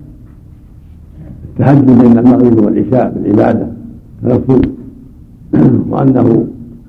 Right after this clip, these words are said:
عمل، محل عمل ومحل الصلاة، وأنه لا يختص التهجد و-، والتعبد بالصلاة بعد العشاء، بل حتى بين العشاءين، فيستحب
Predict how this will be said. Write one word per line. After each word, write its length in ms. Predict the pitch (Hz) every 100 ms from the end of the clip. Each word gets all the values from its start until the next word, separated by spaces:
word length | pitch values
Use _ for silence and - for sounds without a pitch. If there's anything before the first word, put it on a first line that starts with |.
| -
عمل، 200 | 151 147
محل 540 | 135 139 123 135 127
عمل 320 | - 135 135 117
ومحل 360 | 113 131 117
الصلاة، 380 | 117 120 127 - - - - - - - - - - - - - - - - - - - - - - - - - - - - - - - - - - - - - - - -
وأنه 280 | 143 139
لا 120 | 147 160
يختص 240 | - - -
التهجد 580 | - 117 135 120 120 113
و-، 180 | 110 101 - - - - - -
والتعبد 560 | 104 - 110 131 127 113
بالصلاة 340 | - 123 120
بعد 240 | 120 120 117
العشاء، 480 | 113 - 131 135 - - -
بل 80 | 120
حتى 260 | 147 147
بين 160 | 120 120
العشاءين، 540 | 107 - 104 107 104 - - - - - - - - - - - - - -
فيستحب 540 | 131 147 - 117 139